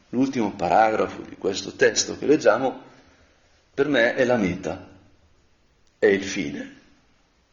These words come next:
Diciamo, la, la parabola dell'amico che chiede all'amico serve a suscitare una domanda in noi, a tornare, potremmo dire, a,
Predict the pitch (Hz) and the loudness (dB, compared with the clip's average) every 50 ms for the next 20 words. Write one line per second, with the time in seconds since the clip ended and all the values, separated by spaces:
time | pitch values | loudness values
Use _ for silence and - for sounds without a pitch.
0 | _ _ _ _ _ _ _ _ _ _ - - _ _ _ _ _ _ _ _ | _ _ _ _ _ _ _ _ _ _ -20 -20 _ _ _ _ _ _ _ _
1 | _ - - 110 107 104 95 82 69 - - - - - _ _ _ _ _ _ | _ 0 0 2 2 2 0 -4 -4 -8 -12 -18 -20 -20 _ _ _ _ _ _
2 | _ _ _ - - - 104 98 92 92 90 80 60 - - - - - - 101 | _ _ _ -20 -6 0 2 4 4 6 4 2 0 -2 -8 -16 -16 -10 -8 -8
3 | 95 - - 120 131 127 123 117 120 123 127 139 139 - 139 139 107 95 95 98 | -2 0 2 4 6 6 4 4 4 4 4 4 2 0 -2 -4 -4 -2 -2 -2
4 | 98 117 123 123 107 - - - 90 - - - - - - 95 101 98 95 92 | 0 2 2 2 2 2 4 4 4 4 2 -2 -10 -14 -10 -6 -4 -4 -4 -4
5 | 92 98 113 123 120 110 - - 117 117 120 117 - - - - - - - - | -4 -2 0 0 0 0 0 2 2 2 2 2 -2 -10 -20 -20 -20 -20 -20 -20
6 | _ _ _ _ _ _ _ - - - 120 113 107 110 110 120 120 120 120 117 | _ _ _ _ _ _ _ 0 2 4 4 4 4 4 2 2 2 2 0 -2
7 | - - - - - - _ _ _ _ _ _ _ _ _ _ - - - - | -8 -14 -18 -20 -20 -20 _ _ _ _ _ _ _ _ _ _ -20 -20 -16 -10
8 | - - - - - 113 - 110 - - 110 107 110 107 107 104 101 98 95 87 | -4 0 0 0 2 0 -2 0 2 4 4 4 4 2 2 2 2 2 2 0
9 | 85 85 82 76 73 69 71 69 65 - - - - - - _ _ _ _ _ | -4 -6 -8 -10 -12 -12 -14 -16 -16 -16 -16 -16 -18 -20 -20 _ _ _ _ _
10 | _ _ _ _ _ _ _ _ _ _ _ _ _ _ _ - 113 - - 113 | _ _ _ _ _ _ _ _ _ _ _ _ _ _ _ -10 -6 0 2 2
11 | 110 113 120 117 113 113 120 117 - 101 98 - 95 98 104 98 101 101 101 101 | 4 4 4 4 4 6 6 4 4 0 -2 -2 -2 0 0 2 2 4 4 4
12 | 98 87 82 - - - - - - _ _ _ _ _ _ _ - - - - | 4 2 0 -4 -12 -16 -20 -20 -20 _ _ _ _ _ _ _ 0 0 2 2
13 | 190 - - - 95 95 - - | 2 2 0 -2 -6 -10 -14 -18